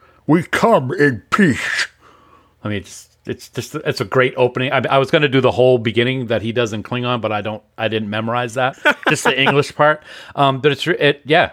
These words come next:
it, it, they are looking for a fight, and they're gonna find it one way or another. Um, they're gonna get ya, get ya, get ya, get ya.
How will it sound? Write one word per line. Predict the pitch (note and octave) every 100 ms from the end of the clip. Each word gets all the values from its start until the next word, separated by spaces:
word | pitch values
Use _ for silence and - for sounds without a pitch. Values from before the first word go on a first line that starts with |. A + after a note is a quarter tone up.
| -
it, | C3 C3
it, | C3+ C3 - -
they | B2+ G#2+ C#3
are | D#3
looking | D3+ D3+ D3+ C#3+
for | - C#3
a | C3
fight, | D3 D#3 - _ - - _
and | A2+ A2+ A2 A2 G#2+ F#2
they're | A2+ A#2
gonna | B2 A#2+
find | - B2 B2+
it | B2+
one | A#2 B2 B2
way | B2
or | B2
another. | A#2+ D3 A2+ A#2 - _ - _ -
Um, | G#2+ G#2+ G2+ F#2+ -
they're | A#2+
gonna | A#2 A#2+
get | B2 B2
ya, | C3 B2
get | G2 B2 -
ya, | G#2
get | B2+ -
ya, | A#2 A2+
get | F#2 C3 -
ya. | A2+